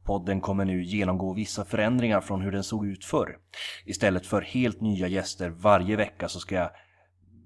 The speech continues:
varannan vecka ha återkommande personer på rotation och endast viga enskilda avsnitt till gäster. I det här avsnittet så tänker vi då inte bara prata om Eldkvarns album Kungarna från Broadway,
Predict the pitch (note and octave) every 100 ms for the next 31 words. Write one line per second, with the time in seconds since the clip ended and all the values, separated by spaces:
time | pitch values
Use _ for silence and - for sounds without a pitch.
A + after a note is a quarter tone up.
0 | _ - - A2+ A#2+ G#2+ A2+ A2+ G2+ -
1 | F#2 F2+ F2+ E2+ - _ _ C3 G#2+ -
2 | - F#2+ F#2 F2+ F2+ G2+ - D#3 C#3+ F#2
3 | E2 F2+ F#2 - G2+ F#3+ - C#2 F2+ -
4 | _ - - G2+ G#2+ G#2+ C3 G#2+ F#2+ G#2
5 | G2+ F#2+ G2 F#2+ - C3 F#2+ E2+ A2 A2
6 | F#2 G2+ F#2 D#2 - E2 - E2 C#2+ E2
7 | F2+ E2+ - - F#2 E2+ - _ _ _
8 | - - - _ - G#2+ A2+ G#2+ G2 F#2+
9 | F#2 F#2+ F2+ G2+ F2+ F#2 F2+ F2 F2 -
10 | G#2+ G#2+ G#2 G#2+ G2 G#2 F2+ - G2 F#2
11 | G#2+ F2+ - F2 E2+ - - F2 D#2 E2
12 | D#2+ - F#2 F2 F2 G#2+ F#2+ F#2 G#2 G#2+
13 | F#2 D2